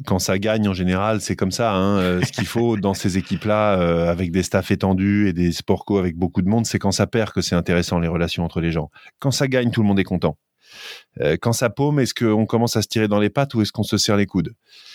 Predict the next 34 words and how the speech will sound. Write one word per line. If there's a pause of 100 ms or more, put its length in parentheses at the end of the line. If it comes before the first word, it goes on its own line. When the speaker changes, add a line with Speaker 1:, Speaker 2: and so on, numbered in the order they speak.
(140)
Speaker 1:
C'est
ça
la
question. (240)
Speaker 2:
Bon,
dans
tous
les
cas,
c'est
un
des
meilleurs
Six
Nations (120)
que
j'ai
jamais
vu.
Ça,
c'est,
ça,
c'est
sûr
et
certain. (240)
Speaker 1:
Et
puis,
je
pense
pas,
toi,
que
tu